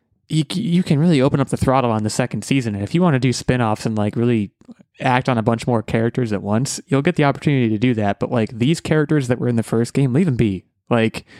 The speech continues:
the cast that shows up in the second season, as you will see, uh, when you, either when you play the game or when you watch the show, like,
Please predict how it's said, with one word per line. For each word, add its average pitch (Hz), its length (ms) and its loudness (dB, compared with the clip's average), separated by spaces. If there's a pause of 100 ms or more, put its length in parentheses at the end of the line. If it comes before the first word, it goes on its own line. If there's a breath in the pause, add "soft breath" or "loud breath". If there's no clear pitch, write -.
(540 loud breath)
the 143 80 2
cast 185 360 -2
that 165 140 0
shows 147 260 2
up 135 140 2
in 127 80 0
the 120 60 0
second 120 340 -2
season, 113 400 -2
as 110 160 -2
you 110 100 2
will 107 140 0
see, 104 380 0 (680 soft breath)
uh, 107 240 0
when 110 200 -4
you, - 80 -4 (320)
either 120 140 2
when 113 120 0
you 104 80 0
play 120 180 0
the 107 100 0
game 107 320 2
or 104 60 2
when 104 180 0
you 104 60 0
watch 101 200 -2
the - 100 -2
show, 107 280 0
like, 101 340 -2